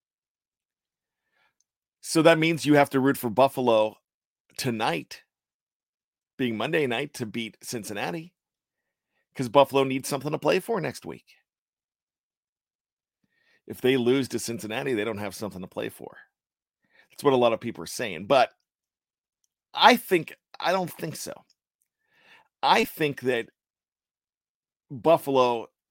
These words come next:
if they lose to Cincinnati, they're gonna come out gangbusters 'cause you don't wanna go into the playoffs losing two in a row.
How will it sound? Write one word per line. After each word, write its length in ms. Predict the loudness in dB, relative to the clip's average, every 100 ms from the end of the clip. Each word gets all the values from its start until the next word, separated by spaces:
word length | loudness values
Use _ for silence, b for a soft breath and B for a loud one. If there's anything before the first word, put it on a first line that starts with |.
| -10
if 180 | -6
they 180 | -2 -2
lose 380 | -2 0 0 0
to 100 | -4
Cincinnati, 540 | -8 -10 -10 -10 -8
they're 160 | -8 -6
gonna 120 | -8
come 240 | -8 -6 -6
out 240 | -6 -6
gangbusters 1000 | -6 -6 -2 -2 -2 -4 -4 -4 -10 -12
'cause 180 | -10 -4
you 80 | -2
don't 140 | -2
wanna 160 | -2 -2
go 100 | -4
into 140 | -4
the 80 | -8
playoffs 360 | -6 -6 -6
losing 220 | -8 -10 -12
two 160 | -14
in 60 | -14
a 40 |
row. 200 | -16 -20